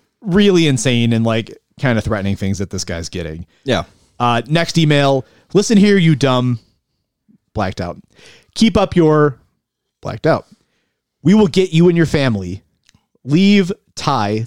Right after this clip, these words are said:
Speaker 1: the, the, the word the is spelled here, "leave the area if you don't like it. We gonna get you." And, and so forth. You know, there's a couple of these he shares, and <sighs> I,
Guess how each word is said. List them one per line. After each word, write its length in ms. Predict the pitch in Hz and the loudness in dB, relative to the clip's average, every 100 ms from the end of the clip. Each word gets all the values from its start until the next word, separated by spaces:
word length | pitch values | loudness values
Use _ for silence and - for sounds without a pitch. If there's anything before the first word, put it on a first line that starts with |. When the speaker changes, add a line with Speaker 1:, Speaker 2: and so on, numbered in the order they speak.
| - | -6
Speaker 1:
the, 120 | 101 107 | -6 -6
the, 200 | 117 131 | -10 -12
the 180 | 120 117 | -12 -6
word 220 | 113 104 | -4 -4
the 120 | 98 95 | -8 -8
is 100 | - | -10
spelled 260 | 92 87 | -12 -10
here, 200 | 98 107 - - - - | -8 -8 -10 -20 -20 -2
"leave 420 | 147 196 170 175 - | 0 2 0 -4 -10
the 340 | 131 143 151 | -4 -2 0
area 400 | 147 143 123 123 | 0 2 0 0
if 180 | 131 - | -2 0
you 100 | 143 | 0
don't 280 | 131 135 147 | 0 -2 -2
like 300 | 127 117 90 | -2 -2 -6
it. 160 | 82 - _ _ _ | -14 -20 _ _ _
We 200 | 131 180 160 | 0 2 2
gonna 200 | 180 151 | 0 0
get 300 | 135 - 104 | 0 -2 -6
you." 220 | 82 98 - - _ _ _ _ _ _ _ _ _ _ _ | -8 -16 -20 -20 _ _ _ _ _ _ _ _ _ _ _
And, 220 | 127 135 190 | -2 -2 0
and 140 | 262 | 0
so 180 | - 160 | 0 -2
forth. 180 | 143 156 | 0 0
You 60 | |
know, 80 | 202 | 2
there's 140 | 233 220 | 2 0
a 20 | |
couple 240 | 185 170 | -2 0
of 60 | 143 | 0
these 160 | 135 123 | 0 0
he 80 | |
shares, 360 | 120 110 104 104 | -2 -2 -4 -4
and 200 | 101 101 - - - - - - - _ _ _ _ _ _ | -6 -8 -12 -20 -20 -20 -20 -20 -20 _ _ _ _ _ _
<sighs> 20 | |
I, 1600 | - - 101 - - - - - - - - - _ _ - 147 | -4 -4 -4 -4 -6 -8 -10 -14 -18 -20 -20 -20 _ _ -12 -12